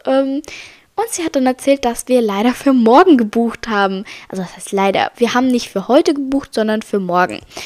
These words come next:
Also für den zweiundzwanzigsten. Wir sind tatsächlich einen Tag zu früh losgefahren. Also wir haben tatsächlich für heute halt gebucht. Heute ist der zweiundzwanzigste. Aber gestern war halt der einundzwanzigste und gestern sind wir halt hierher gefahren.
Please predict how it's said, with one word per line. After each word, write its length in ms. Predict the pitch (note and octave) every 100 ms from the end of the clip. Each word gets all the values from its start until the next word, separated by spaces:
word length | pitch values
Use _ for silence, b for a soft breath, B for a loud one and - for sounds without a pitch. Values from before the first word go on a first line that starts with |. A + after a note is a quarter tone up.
| B B
Also 180 | - A3
für 100 | A#3+
den 160 | D4 E4
zweiundzwanzigsten. 1120 | - A3+ C#4+ F4+ - G#3 G3+ G#3+ - - A3
Wir 80 | A3+
sind 360 | D#4 F#4+ -
tatsächlich 680 | - - F4+ C#4+ C4 C4 C4 B B B _
einen 480 | A#3 D4 D#4+ E4 D#4+
Tag 400 | - A3 A3 - _
zu 120 | C4
früh 420 | - - G3+ B3+ - _
losgefahren. 840 | A3 G3 G3+ - G#3+ - - C2+ -
Also 200 | A3+ A3
wir 120 | B3
haben 140 | B3+
tatsächlich 360 | B3 - A3+ - -
für 320 | A3 G3+ -
heute 320 | F#3 F#3+ F#3
halt 220 | E3+ -
gebucht. 400 | F#3+ F3 E3 -
Heute 180 | G3 -
ist 160 | F#3 -
der 100 | -
zweiundzwanzigste. 1000 | - - A2 - - A#2+ B3 - - - B B B B B
Aber 480 | - A3 A3 A3 G#3
gestern 580 | A3 A3 - G#3 G3 G3
war 100 | F#3
halt 140 | F#3
der 80 | -
einundzwanzigste 680 | B3 D4+ D4 C#4 C#4 C4+ A3
und 120 | G3+
gestern 320 | F#3+ G3 F#3+
sind 180 | F#3+ F#3+
wir 80 | -
halt 120 | -
hierher 280 | A3 - -
gefahren. 480 | - - A3 A3+